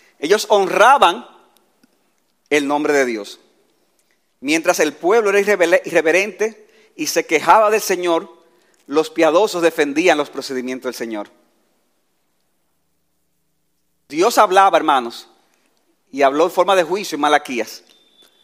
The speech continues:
Y mientras el pueblo se quejaba, los que temían al Señor dijeron, "Señor, tú eres justo, eso es verdad. Lo acepto, Señor.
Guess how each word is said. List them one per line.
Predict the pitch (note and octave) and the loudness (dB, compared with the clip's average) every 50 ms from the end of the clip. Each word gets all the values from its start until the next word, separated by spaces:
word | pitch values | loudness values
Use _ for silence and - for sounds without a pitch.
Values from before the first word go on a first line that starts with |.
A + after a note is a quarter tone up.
| _ _ _ _ _ _ _ _ _ _ _ _ _ _ - | _ _ _ _ _ _ _ _ _ _ _ _ _ _ -12
Y | C3+ | -10
mientras | C#3+ C#3+ C#3+ C3 D3+ D3 - | -8 -8 -4 -2 -2 -2 -2
el | D3+ C3+ | -2 -6
pueblo | A2 D3 E3+ F#3+ | -4 -4 -4 -2
se | F#3+ - G#3 | -2 -2 -2
quejaba, | D#3+ G3 F#3+ G3 G3+ F3 C3 B2+ C3 - - - _ _ _ _ _ _ | -2 0 2 4 4 4 2 0 -2 -4 -8 -20 _ _ _ _ _ _
los | - B2+ C3+ - | -12 -12 -10 -8
que | - D3 | -8 -8
temían | - C#3 C3 C#3 D3+ E3 E3 | -6 -6 -4 -4 -4 -4 -4
al | D#3 | -4
Señor | - D3+ D3+ | -6 -6 -8
dijeron, | D3+ D#3 D3+ D3 | -6 -6 -6 -6
"Señor, | - D3 D3+ D3+ C#3+ | -6 -8 -6 -8 -6
tú | - D#3+ | -4 -2
eres | E3 D#3+ D#3 | -2 -2 -2
justo, | D3 C#3+ C3 - - B2 | -2 -8 -12 -12 -12 -14
eso | A#2+ C#3+ | -12 -10
es | D3 | -6
verdad. | D3 C3 C3 C3 A#2+ - - _ _ _ _ _ _ _ _ _ _ _ _ _ _ _ - | -4 0 0 0 0 -2 -8 _ _ _ _ _ _ _ _ _ _ _ _ _ _ _ -8
Lo | C3+ C#3+ | -4 -4
acepto, | C#3+ C#3 - - E3 E3 E3 - D3+ | -2 -2 0 0 0 0 -2 -4 -10
Señor. | - C#3 B2 B2+ B2 B2 A#2+ | -10 -10 -10 -10 -10 -10 -12